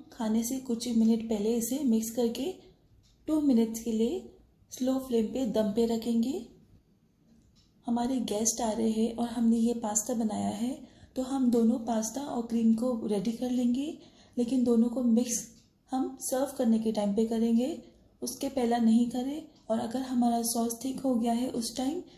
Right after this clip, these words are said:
तो हम इसमें half cup of दूध या half cup of water डालेंगे ताकि हमारा sauce थोड़ा सा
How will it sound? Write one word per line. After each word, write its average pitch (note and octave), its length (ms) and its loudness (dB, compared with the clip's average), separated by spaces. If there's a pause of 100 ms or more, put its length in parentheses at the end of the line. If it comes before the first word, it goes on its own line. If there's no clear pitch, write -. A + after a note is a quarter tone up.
(180)
तो C4 80 -4
हम B3 280 0
इसमें C4 420 0 (380)
half B3+ 300 0
cup A#3 260 0
of C#4+ 300 -4
दूध A#3 340 2 (220)
या A#3 120 4
half A#3 400 -2
cup A3+ 220 -4
of D#4 160 -6 (540)
water A3 340 0
डालेंगे A3 480 2 (380)
ताकि A#3 240 -6
हमारा B3 340 -2
sauce A#3+ 400 -4
थोड़ा A3 240 0
सा B3+ 180 -4